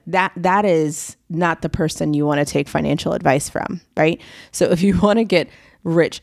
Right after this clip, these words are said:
sustainably wealthy, we're talking about sustainably, consistently doing better and better and better. Not just, "I have a spike of money and then I just go back to where I was the next day." You wanna meet with people who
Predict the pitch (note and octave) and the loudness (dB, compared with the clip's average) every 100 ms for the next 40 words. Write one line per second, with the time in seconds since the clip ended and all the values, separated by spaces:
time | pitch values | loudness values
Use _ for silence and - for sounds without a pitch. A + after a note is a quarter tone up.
0 | _ - F#3 E3+ - - G#3+ G#3+ G3+ F#3+ | _ -4 -2 -2 -4 -2 0 2 2 2
1 | F3 E3+ D#3+ D#3 D#3+ D#3+ - C3 F3+ - | 2 0 2 2 2 -2 -4 -6 -6 -10
2 | _ - E3+ F#3 E3+ E3 D#3 D#3 D3 - | _ -2 0 2 0 0 2 2 0 -4
3 | - F#3 - C4 C4 G#3 C3 - A3 G#3+ | -2 -2 0 2 2 2 -2 -2 0 2
4 | - A#3+ - A#3 G#3+ G#3 G3+ F#3+ F3 F3 | 2 0 0 0 0 0 0 0 2 2
5 | E3+ D#3+ D#3 D3+ D3 C3 - - F#3 G#3+ | 2 0 0 0 0 0 -4 -2 0 0
6 | G3 F#3+ F#3 - F3 E3 D#3 - F#3+ F3+ | 2 0 2 0 0 0 -2 -2 -2 0
7 | F3 D#3 E3+ D#3+ D3+ D3 E3 D#3 D3 D3 | -2 -4 -4 -2 -2 -4 -2 0 0 -2
8 | D#3 - - E3 - D#3 D3+ - D#3 D3 | -4 -6 -4 -2 2 0 0 -4 0 0
9 | C#3 D#3+ D3+ D3 D#3 - F3+ - - - | -2 -4 -6 -8 -8 -2 -2 -2 -8 -20
10 | - - _ F3+ F3 G#3 A3 G3 F3+ E3+ | -20 -20 _ -6 -2 0 2 0 0 0
11 | E3 - D#3 D#3 - F3+ F3+ - D3 D#3 | -2 0 -2 -2 -2 -4 -2 -2 -2 0
12 | D#3+ | -2